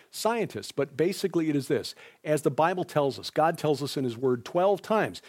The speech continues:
He stretched out the heavens, all right? Imagine you taking a balloon and you're stretching it out. What's happening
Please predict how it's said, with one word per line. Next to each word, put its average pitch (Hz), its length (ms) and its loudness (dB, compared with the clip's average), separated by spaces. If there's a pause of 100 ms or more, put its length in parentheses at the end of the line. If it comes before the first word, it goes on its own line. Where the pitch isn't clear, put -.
(120)
He - 160 -8
stretched - 580 0
out 156 220 2
the 135 80 -6
heavens, 110 480 -4 (540)
all 117 60 -4
right? 143 220 0 (220)
Imagine 175 440 2
you 156 100 2
taking 180 360 2
a 147 40 0
balloon 151 380 2
and 120 100 -2
you're 123 80 -2
stretching 147 460 -2
it 143 80 2
out. 110 180 -2
What's 135 200 -4
happening 190 400 0